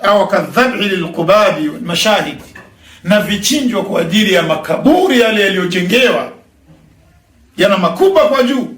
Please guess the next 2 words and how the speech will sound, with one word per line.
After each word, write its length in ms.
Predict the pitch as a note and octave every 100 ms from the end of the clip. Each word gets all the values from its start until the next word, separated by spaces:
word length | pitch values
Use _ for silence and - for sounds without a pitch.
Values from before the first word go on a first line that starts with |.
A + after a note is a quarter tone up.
| - _ _ _ _ _ _ -
Walmashahidi, 1040 | D#3+ E3 - A#3+ C4 G#3 G#3 F#3+ E3+ - - _ _ _ _ _ _ _ -
eh? 340 | F3 G#3